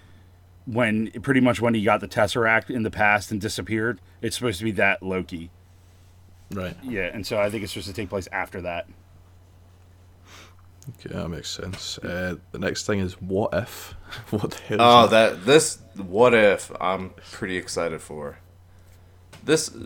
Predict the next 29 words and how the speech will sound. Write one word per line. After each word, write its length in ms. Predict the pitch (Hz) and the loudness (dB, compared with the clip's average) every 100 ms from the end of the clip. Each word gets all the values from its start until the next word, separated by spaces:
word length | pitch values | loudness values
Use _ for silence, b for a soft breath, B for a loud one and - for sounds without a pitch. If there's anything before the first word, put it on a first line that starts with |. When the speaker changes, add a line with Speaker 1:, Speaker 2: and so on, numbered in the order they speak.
| - 107 | -14 -4
Speaker 3:
just 320 | 123 - - | -4 -4 -2
basically 360 | 110 104 101 92 | 0 0 -4 -4
from 220 | 98 92 | -4 -2
what 120 | 87 | -2
I've 80 | 80 | 0
read, 220 | 85 82 | -2 -2
I 100 | 80 | -6
believe 420 | 80 76 85 123 | -8 -10 -6 -6
it's 120 | 139 - | -6 -10
gonna 140 | 90 | -10
be 160 | 82 78 | -10 -8
animated. 560 | 85 90 85 92 95 - - - - | -8 -8 -6 -6 -8 -12 -20 -20 -20
It's 220 | - - | -14 -8
on 220 | 87 85 | -6 -6
the 360 | 85 98 80 80 | -6 -6 -6 -10
Speaker 1:
Hmm. 40 | |
Speaker 3:
Disney 460 | - 82 87 90 82 | -10 -10 -10 -14 -16
Plus. 640 | - - 82 107 - - - b b b b b b - | -16 -10 -8 -8 -10 -16 -20 b b b b b b 0
But 200 | 101 92 | 4 4
it's 520 | 98 98 - - - 113 | 4 2 -2 -8 -6 -2
Speaker 1:
Yeah. 120 | 113 - - - - | -4 -4 -20 -6 6
Speaker 3:
basically 580 | 117 110 - 120 110 | 6 6 0 2 2
kinda 240 | 104 156 143 | 0 0 2
like 200 | 104 92 | 0 0
Spider-Man 540 | - 98 98 98 98 | -2 -2 -2 -4 -4
Into 180 | 95 85 | -6 -12
the 100 | 92 | -16
Spider-Verse, 720 | - - 101 98 101 101 - - | -12 -4 -4 -2 -4 -6 -8 -4
where 260 | 92 85 | -4 -4